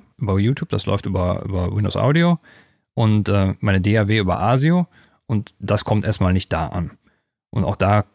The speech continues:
wenn einen das interessiert, muss man mal nachschauen, ob's Möglichkeiten gibt, dass ich diese beiden, ähm, diese beiden Treiberstandards sehen können. Also beispielsweise bei deinen R-M-E-Interfaces ist es so, da kann man eine interne Loopback-Funktion aktivieren und dann unter anderem auch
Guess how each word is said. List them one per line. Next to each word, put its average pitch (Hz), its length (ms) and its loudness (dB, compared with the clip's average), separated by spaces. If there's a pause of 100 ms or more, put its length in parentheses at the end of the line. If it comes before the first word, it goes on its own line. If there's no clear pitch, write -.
(160)
wenn 110 280 2
einen 113 180 4
das 104 140 0
interessiert, 107 420 0
muss 110 160 -2
man 101 100 2
mal 92 120 4
nachschauen, 98 500 2
ob's 104 220 -4
Möglichkeiten 95 680 0
gibt, - 380 -2 (140)
dass 95 220 0
ich 98 100 -4
diese 95 240 2
beiden, 90 420 4 (480)
ähm, 85 440 0 (880)
diese 92 120 -2
beiden 92 180 4
Treiberstandards 92 800 0 (100)
sehen 95 460 2
können. 87 240 -4
Also 90 140 -6
beispielsweise 95 480 0
bei 92 80 2
deinen 90 160 2
R-M-E-Interfaces 107 880 0
ist 113 140 0
es 113 160 0
so, 110 240 2 (480)
da 98 120 -2
kann 101 180 0
man 95 240 2 (120)
eine 101 120 0
interne 95 400 0
Loopback-Funktion 104 800 2
aktivieren 98 440 0
und 92 120 0
dann 87 100 0
unter 92 240 0
anderem 90 260 2
auch 90 260 0